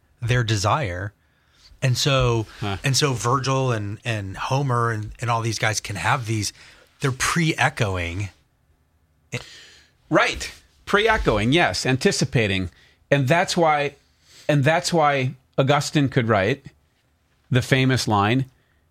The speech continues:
Speaker 2: "Our heart is restless until it finds its rest in thee, O Lord." Well, if it's restless for him,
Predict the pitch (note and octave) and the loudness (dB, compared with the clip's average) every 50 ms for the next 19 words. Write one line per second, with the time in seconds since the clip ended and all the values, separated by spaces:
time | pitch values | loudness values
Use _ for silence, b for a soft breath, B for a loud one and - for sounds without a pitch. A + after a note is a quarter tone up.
0 | _ _ _ _ _ _ - A#2+ B2 B2+ A2+ C3 B2+ C3 C3+ C3 A#2+ G#2+ B2 A#2 | _ _ _ _ _ _ 0 2 2 4 4 2 2 2 2 0 0 2 2 2
1 | A2 G#2 - - A2+ G#2+ A#2+ - - C3 A2 - B2+ A#2+ B2 A#2+ - - A#2 A2 | 2 2 0 0 0 0 0 2 0 0 0 0 0 0 0 -2 0 0 0 2
2 | A2+ G#2+ A#2 - - A2+ G2+ G2 - - B2 A#2+ B2+ D#3+ F3 F3 C#3 A2+ F#2 F#2+ | 2 0 -2 -2 0 0 0 0 0 -2 -2 0 2 2 2 2 0 0 -2 -2
3 | G#2+ G#2+ A#2 B2+ C#3 D3 D#3 B2+ D#3+ D3 - - A#2 G2+ G2 B2 E3 G#3 G3+ - | 0 0 2 2 2 2 0 0 0 -2 0 -2 -2 0 2 2 2 2 2 0
4 | - - A#2+ A2 G#2+ - - - - - C3+ C3+ C#3 C3 A#2+ E3 D#3 A2 F#2 G2+ | -2 0 0 0 2 0 -2 -2 0 0 2 2 2 2 2 2 2 2 0 0
5 | A#2+ C3 | -2 -2